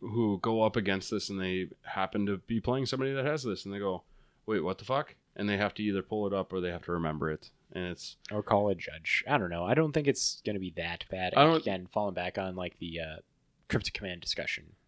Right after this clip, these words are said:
Speaker 2: of when that was a thing. It's like,
Speaker 1: Yeah.
Speaker 2: <gasps> textless. I don't know. It, it, it, it shows off badassery <laughs> of being able to know what the card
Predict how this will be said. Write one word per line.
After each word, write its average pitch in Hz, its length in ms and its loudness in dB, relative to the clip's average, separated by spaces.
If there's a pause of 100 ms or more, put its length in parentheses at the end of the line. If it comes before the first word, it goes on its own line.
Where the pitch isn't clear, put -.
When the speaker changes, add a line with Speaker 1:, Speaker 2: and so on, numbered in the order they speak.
(120)
Speaker 2:
of 90 140 -8
when 90 140 -8
that 80 160 -12
was - 120 -16
a - 40 -20
thing. - 120 -20
It's - 140 -8
like, - 120 -14 (280)
Speaker 1:
Yeah. 90 200 -2 (440)
Speaker 2:
<gasps> - 440 -20
textless. - 760 -2 (640)
I - 40 -20
don't - 40 -20
know. - 100 -20 (160)
It, 120 160 0
it, 120 200 -2
it, 120 240 -2
it 123 60 4
shows 131 340 10
off 120 380 6
badassery 104 880 4 (160)
<laughs> - 140 -12
of 120 320 -4
being 135 240 2
able 117 260 -2
to - 120 0
know 104 140 6
what 101 120 6
the - 60 6
card 92 380 2